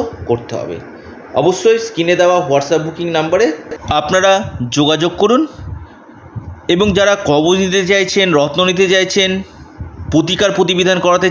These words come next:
চাইছেন, অবশ্যই ইমিডিয়েট আপনারা যোগাযোগ করুন। পাশাপাশি আপনাদেরই চ্যানেল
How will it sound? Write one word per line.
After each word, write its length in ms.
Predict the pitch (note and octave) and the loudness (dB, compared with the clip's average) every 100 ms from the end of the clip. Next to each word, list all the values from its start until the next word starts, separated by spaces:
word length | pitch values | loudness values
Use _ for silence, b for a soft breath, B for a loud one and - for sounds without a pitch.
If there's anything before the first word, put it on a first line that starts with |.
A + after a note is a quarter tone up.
| F#3 | 2
চাইছেন, 320 | F3+ F3 G#3 C#4 - B B - - C3+ | 0 2 0 -2 -10 B B -14 -4 0
অবশ্যই 360 | E3+ - G#3 - - D#3 | 0 2 0 0 0 2
ইমিডিয়েট 340 | F3 E3+ F#3+ C#3 | 2 2 2 0
আপনারা 240 | D#3+ F3+ A#3+ - C#3+ | 2 0 0 -2 -2
যোগাযোগ 320 | C#3 C#3 C#3+ | 0 0 0
করুন। 160 | G3 A3 A3 - | 2 2 0 0
পাশাপাশি 480 | C#3 F#3 G3 G#3+ A#3 - B B B - C#3+ | 0 2 0 2 0 -2 B B B -2 -2
আপনাদেরই 380 | - F#3+ G3 G3+ | 0 0 2 2
চ্যানেল 240 | G3+ G3+ | 2 2